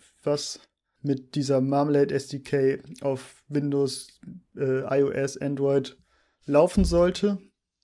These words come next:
Aber die gab's dann nicht mehr, also wir konnten die nicht mehr wirklich benutzen, hätten da keine Updates zu bekommen. Und das Spiel lag so ein bisschen brach und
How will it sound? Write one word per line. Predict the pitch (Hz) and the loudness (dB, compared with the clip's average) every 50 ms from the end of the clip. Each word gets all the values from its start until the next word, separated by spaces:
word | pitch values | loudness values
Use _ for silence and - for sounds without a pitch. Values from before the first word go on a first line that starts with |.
| _ - | _ -6
Aber | - 147 139 139 143 139 139 | -4 -2 0 2 2 2 2
die | 135 131 123 139 131 | 0 -2 -6 -6 0
gab's | 135 151 165 185 - - | 4 4 4 4 4 0
dann | - 147 143 | 0 0 2
nicht | 143 143 143 - | 2 0 -2 -2
mehr, | 143 143 147 160 180 - - | -2 0 0 0 0 -2 -2
also | 131 123 127 127 123 | -2 -2 -2 -2 -2
wir | 131 127 127 | -2 -2 -2
konnten | - - 143 - 147 | 0 0 -2 0 -2
die | 139 139 | -2 -2
nicht | 139 135 127 139 | -2 -2 -2 -2
mehr | 139 131 127 131 | -2 0 0 0
wirklich | 135 - - 131 120 - | -2 -2 -2 -4 -4 -2
benutzen, | 139 135 147 165 - - - - 180 170 | -2 0 0 0 -2 -4 -4 -2 -2 -2
hätten | 156 151 - 143 | -2 -2 -4 -4
da | 135 135 | -4 -4
keine | 131 - 143 135 139 - | -4 -4 -4 -4 -4 -4
Updates | 147 - - 143 139 143 - | -4 0 0 0 0 0 -4
zu | - 151 | -6 -4
bekommen. | 147 147 147 - - 151 143 147 151 - _ _ _ _ _ _ _ _ _ _ _ _ _ _ _ _ _ _ _ _ | -4 -4 -4 -2 -2 -2 -2 -2 -4 -8 _ _ _ _ _ _ _ _ _ _ _ _ _ _ _ _ _ _ _ _
Und | - 139 135 131 127 131 127 127 - - _ _ _ _ _ _ _ _ _ _ _ _ _ _ _ | -2 -2 0 0 0 -2 -4 -8 -12 -18 _ _ _ _ _ _ _ _ _ _ _ _ _ _ _
das | - 127 123 | -4 -4 -4
Spiel | - - - _ _ _ _ - 151 147 147 | -4 -6 -12 _ _ _ _ 0 2 4 4
lag | 143 139 139 139 139 | 4 4 4 2 0
so | - 143 | -2 -2
ein | 135 131 | 0 0
bisschen | 131 131 131 - 139 131 127 | 0 -2 -2 -2 -4 -4 -4
brach | 127 123 139 139 151 156 151 - - - | -2 0 2 2 2 2 0 -4 -10 -16
und | - - - 139 135 135 127 127 - - - - _ | -14 -10 -6 -4 -4 -2 -4 -6 -8 -12 -16 -20 _